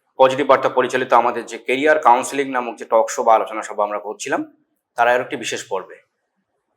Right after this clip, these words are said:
আহ, বেশ কিছুদিন ধরে আমরা পলিটেকনিক অর্থাৎ ডিপ্লোমা কোর্সের উপর আলোচনা করছি। আমরা ইনিশিয়ালি কথা বলেছি কি এন্ট্রান্স পরীক্ষা দিতে হয়, ক্রাইটেরিয়া, কখন ফর্ম ফিল আপ, সমস্ত বিষয়ে একটা কথা আমরা বলেছিলাম।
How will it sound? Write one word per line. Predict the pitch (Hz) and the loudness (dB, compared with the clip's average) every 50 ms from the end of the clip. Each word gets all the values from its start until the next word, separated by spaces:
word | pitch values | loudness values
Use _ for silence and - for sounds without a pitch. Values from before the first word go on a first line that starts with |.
| _ - | _ -8
আহ, | 117 113 110 110 113 110 110 113 | -4 -2 -2 -2 -4 -4 -2 2
বেশ | 143 165 160 | 2 2 2
কিছুদিন | - 180 165 175 170 180 180 | 2 -2 -6 -6 -4 0 2
ধরে | 185 185 180 | 4 6 6
আমরা | 165 156 160 180 | 6 6 4 4
পলিটেকনিক | 180 147 135 131 127 143 139 - 156 180 220 - - - - _ _ _ | 4 4 4 4 4 0 -4 -4 -6 -8 -8 -10 -14 -20 -20 _ _ _
অর্থাৎ | - - - - 127 147 156 - - - 175 | -14 -8 0 4 6 6 6 4 -2 -12 -16
ডিপ্লোমা | 170 - 147 147 143 147 170 170 165 | -12 -10 -10 -8 -4 -2 0 2 2
কোর্সের | 165 151 139 135 - 143 | 2 2 0 0 2 0
উপর | 139 127 143 | 0 6 6
আলোচনা | 131 120 110 120 123 117 | 6 6 6 4 0 -2
করছি। | 110 - 120 123 - - - - 311 - _ _ _ _ _ _ _ _ _ _ _ _ _ _ _ _ - | 0 0 -2 -2 -4 -6 -10 -12 -14 -16 _ _ _ _ _ _ _ _ _ _ _ _ _ _ _ _ -4
আমরা | 123 127 135 139 139 139 | 0 4 8 8 8 8
ইনিশিয়ালি | 139 156 156 151 - 185 175 175 180 160 | 6 2 -2 -2 2 4 4 4 4 4
কথা | 156 135 127 151 156 | 4 2 4 2 0
বলেছি | 151 165 165 165 165 - 180 170 - - _ _ _ _ _ _ _ | 0 2 0 0 -2 -6 -10 -12 -12 -16 _ _ _ _ _ _ _
কি | - 160 151 | 0 0 2
এন্ট্রান্স | 139 127 - 147 147 143 - | 2 2 2 0 0 0 0
পরীক্ষা | - 131 127 - 147 | -2 -4 -2 -4 -6
দিতে | 127 123 110 - 120 | -6 -6 -6 -4 -2
হয়, | 131 143 147 - | -2 -2 -4 -2
ক্রাইটেরিয়া, | - 175 127 127 123 - 131 127 139 139 143 139 - | 2 2 2 2 2 -2 -6 -4 -2 -2 -2 0 -2
কখন | 127 113 - 139 131 120 - | -2 -2 -2 -4 -6 -4 -4
ফর্ম | 117 120 113 | -4 -4 -4
ফিল | - 127 131 | -2 -2 -2
আপ, | 123 - | -2 -2
সমস্ত | - 135 131 127 131 - | -4 -8 -8 -8 -8 -10
বিষয়ে | 117 120 120 - 135 127 | -10 -8 -2 0 0 0
একটা | - - 131 - | 2 0 -2 -2
কথা | 110 113 120 120 | -2 -2 -2 -2
আমরা | 117 117 110 | -2 -2 -6
বলেছিলাম। | - 101 104 104 - - - - | -8 -10 -12 -14 -12 -12 -14 -14